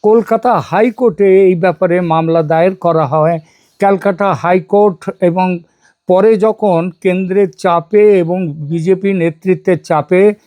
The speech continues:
ওই চারজনকে ধরা হয়েছিল, তাদের মধ্যে একজন তার মধ্যে থেকে পালিয়ে গিয়েছিল। এই চারজনকে ধরা হলো, ক্যালকাটা হাইকোর্টের রায়ে তাদেরকে বেকসুর, তাদেরকে বেল দিয়ে দেয়া হলো।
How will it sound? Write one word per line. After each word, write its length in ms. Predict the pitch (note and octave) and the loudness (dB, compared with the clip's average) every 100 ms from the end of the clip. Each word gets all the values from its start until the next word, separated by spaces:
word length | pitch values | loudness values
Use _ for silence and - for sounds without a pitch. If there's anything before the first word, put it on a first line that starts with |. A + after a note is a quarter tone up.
| _ _ - | _ _ 0
ওই 160 | F#3 | 0
চারজনকে 840 | D#3 - F3+ E3+ D#3 G3 G#3 F3+ F#3+ | 0 0 -2 -2 -2 0 0 0 -2
ধরা 360 | D3+ D#3+ F3 | 0 0 2
হয়েছিল, 460 | D#3+ F3+ - F3 D#3+ | 2 2 0 0 0
তাদের 320 | D#3 D3+ D#3+ | 0 0 0
মধ্যে 280 | D#3 D3+ G3 | 0 0 0
একজন 500 | F3 C#3+ C3 E3+ D#3 _ | 0 -2 -4 -4 -4 _
তার 140 | E3+ D#3 | -4 -2
মধ্যে 300 | D#3+ D#3 D#3+ | -2 0 -2
থেকে 260 | E3 D#3+ | -2 -4
পালিয়ে 420 | D#3+ F3 F#3+ G#3+ | 0 0 2 2
গিয়েছিল। 420 | G3 G#3+ E3 G#3+ G#3+ G#3+ - _ _ _ - | 2 -2 0 0 2 0 -4 _ _ _ 0
এই 200 | G3+ A3+ | 2 2
চারজনকে 720 | - F#3+ G3 F#3 A#3 B3 A#3+ | 0 -2 0 0 0 0 0
ধরা 260 | F#3 E3+ G3 | 0 0 2
হলো, 220 | G3+ A3 | 2 2
ক্যালকাটা 640 | F3+ G#3+ G#3 G#3 A#3+ A#3 E3+ | 0 0 0 2 0 0 0
হাইকোর্টের 600 | G3 G#3 - G3 G3 F3+ | 0 -2 -2 -2 -2 0
রায়ে 220 | F#3+ G3 | 0 0
তাদেরকে 500 | - E3+ F3+ D#3 G3 | 0 -2 -2 0 -2
বেকসুর, 640 | D#3 D#3+ F#3+ F#3 G#3 G#3 | 0 0 0 -2 2 0
তাদেরকে 460 | - F#3 F#3 F#3+ A#3 | 0 -2 -2 0 0
বেল 320 | F#3+ C4+ C4 | 2 2 2
দিয়ে 200 | F#3+ D3+ | 0 -2
দেয়া 280 | C3+ A#2+ A2+ | -2 -8 -10
হলো। 240 | A2+ A2 | -16 -20